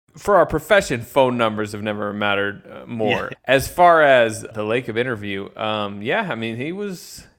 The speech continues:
Speaker 1: it had, it had some people going on Twitter. Uh, it, I mentioned this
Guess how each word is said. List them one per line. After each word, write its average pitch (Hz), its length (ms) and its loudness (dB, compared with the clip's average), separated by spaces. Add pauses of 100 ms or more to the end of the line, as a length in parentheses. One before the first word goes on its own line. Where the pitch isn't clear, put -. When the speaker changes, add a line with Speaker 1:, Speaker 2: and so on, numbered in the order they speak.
Speaker 1:
it 139 140 0
had, 127 260 0
it 127 100 -2
had 165 160 0
some 120 120 -12
people 131 240 -12
going 120 260 -6
on 104 80 -12
Twitter. 117 240 -6 (240)
Uh, 135 240 4
it, 156 220 -6 (260)
I 175 160 0
mentioned 196 340 0
this 123 160 -4